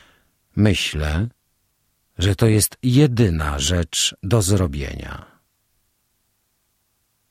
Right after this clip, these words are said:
Tak skończyła swoją rolę komisja generała Boty. Zdawałoby się, że sprawa rozejmu w Galicji Wschodniej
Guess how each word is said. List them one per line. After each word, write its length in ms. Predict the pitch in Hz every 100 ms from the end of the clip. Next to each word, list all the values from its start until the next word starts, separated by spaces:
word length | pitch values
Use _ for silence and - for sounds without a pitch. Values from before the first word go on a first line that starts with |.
| _ _ _ _ _ _ _ -
Tak 260 | 190 - -
skończyła 960 | - 151 131 110 - 143 131 120 117
swoją 640 | - - 113 110 101 101 -
rolę 680 | - 113 117 123 113 107 95 _ - - _ _ _ _
komisja 680 | - 147 190 175 - 151 139 - _ _
generała 800 | 90 101 82 76 80 78 78 73 - _ -
Boty. 640 | 80 80 - _ 71 67 - _ _ _ _ _ _ _ _ _ _ _ _ -
Zdawałoby 640 | 107 90 117 175 190 151
się, 180 | 135 139
że 140 | 120 117
sprawa 380 | - 135 123
rozejmu 400 | 113 104 110 107
w 60 | 82
Galicji 360 | 98 92 - 85
Wschodniej 500 | - 92 92 82